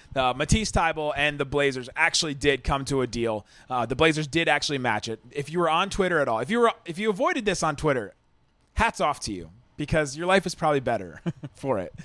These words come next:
But there are some conspiracy theorists on Twitter that were saying, "Well, the Blazers haven't announced it yet. The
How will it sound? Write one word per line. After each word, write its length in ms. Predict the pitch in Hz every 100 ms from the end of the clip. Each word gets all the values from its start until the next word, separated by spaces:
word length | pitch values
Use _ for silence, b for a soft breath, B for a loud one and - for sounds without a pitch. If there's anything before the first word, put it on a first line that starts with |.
| B B B
But 120 | 165
there 120 | 165 190
are 40 |
some 140 | 185
conspiracy 640 | 190 185 - 220 226 185 180
theorists 400 | 160 151 139 143
on 120 | 131
Twitter 300 | 147 147 127
that 100 | 123
were 120 | 123
saying, 400 | - 139 127 120 B B B B
"Well, 160 | 165
the 80 | 170
Blazers 360 | 151 160 214 196
haven't 260 | 156 147
announced 400 | 131 135 226 -
it 60 | 135
yet. 260 | 117 90 - b b b
The 120 | 139